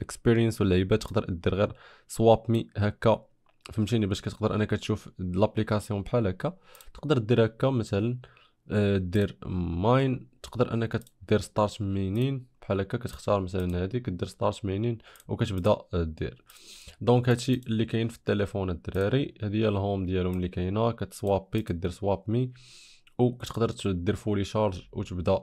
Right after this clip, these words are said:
تخدم. دونك هادي هي اللعيبه الاولى. الديفلوبمنت ريل-، المهم ديفلوبرز ديجا م-، دايرين شحال من حاجه، دايرين ديف ريليز أربعين وتسعود وثلاثين وثمانية وثلاثين من، المهم من واحد،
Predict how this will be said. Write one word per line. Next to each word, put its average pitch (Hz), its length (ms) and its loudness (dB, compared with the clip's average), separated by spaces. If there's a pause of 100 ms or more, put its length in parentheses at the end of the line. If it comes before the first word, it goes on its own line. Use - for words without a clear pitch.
(100)
تخدم. 78 260 -10 (640)
دونك 120 300 4
هادي 107 240 6
هي 107 320 6
اللعيبه 95 440 6
الاولى. 98 520 4 (340)
الديفلوبمنت 143 760 4 (260)
ريل-، 117 360 2 (100)
المهم 110 360 6
ديفلوبرز 110 840 10
ديجا 107 300 8
م-، 101 340 4
دايرين 98 200 8
شحال 113 180 2
من 107 80 4
حاجه، 98 460 2
دايرين 98 380 4 (300)
ديف 98 360 8 (140)
ريليز 98 480 6
أربعين 110 480 4
وتسعود 104 300 0
وثلاثين 101 280 0
وثمانية 95 220 -4
وثلاثين 95 260 -2
من، 113 100 0
المهم 113 260 4
من 117 120 2
واحد، 101 440 0